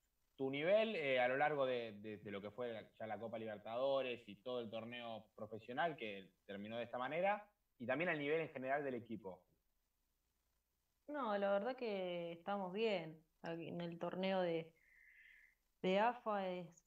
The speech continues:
Speaker 2: completamente distinto a una Copa Libertadores, ¿no? Es mucha la diferencia de nivel <clears throat> y, y nos exigimos mucho más. Es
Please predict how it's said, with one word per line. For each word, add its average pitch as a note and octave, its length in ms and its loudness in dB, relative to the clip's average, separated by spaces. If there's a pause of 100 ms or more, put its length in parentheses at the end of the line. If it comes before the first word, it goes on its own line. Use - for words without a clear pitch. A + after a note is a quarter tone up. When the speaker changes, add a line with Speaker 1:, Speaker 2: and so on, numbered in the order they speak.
Speaker 2:
completamente F3 600 -8
distinto F3 440 -4
a D#3+ 60 2
una E3+ 220 -4
Copa E3+ 240 -2
Libertadores, E3 680 2
¿no? E3+ 260 -12 (300)
Es D#3+ 260 -10
mucha E3 640 2
la D#3+ 100 0
diferencia E3+ 420 -2
de E3+ 100 0
nivel F3 560 2 (480)
<clears throat> A3 400 2
y, D#3+ 540 -2
y D#3+ 140 -2
nos E3 200 -6
exigimos E3 520 -4
mucho E3+ 360 -2
más. E3+ 360 0
Es E3 200 -6